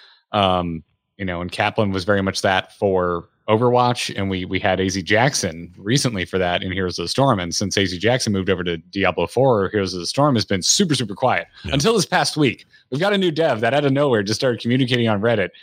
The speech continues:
Speaker 1: and it's delightful.
Speaker 2: Oh, that's great.
Speaker 1: Getting, uh, yeah, it kinda feels like the old days again.
Speaker 2: Who is it?
Speaker 1: Um,
Speaker 2: What's their name? Do you know?
Speaker 1: uh, goes by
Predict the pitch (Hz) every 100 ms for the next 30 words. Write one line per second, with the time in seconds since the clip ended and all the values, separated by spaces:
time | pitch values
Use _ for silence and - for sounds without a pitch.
0 | - 110 92 - 95 90 110 104 87 -
1 | - 151 90 - 127 147 107 98 95 90
2 | 90 87 101 110 92 127 131 123 127 123
3 | 113 107 110 87 82 82 - - - 131
4 | 160 170 80 107 101 98 90 101 107 104
5 | 117 92 80 92 104 117 - 110 107 156
6 | 190 156 151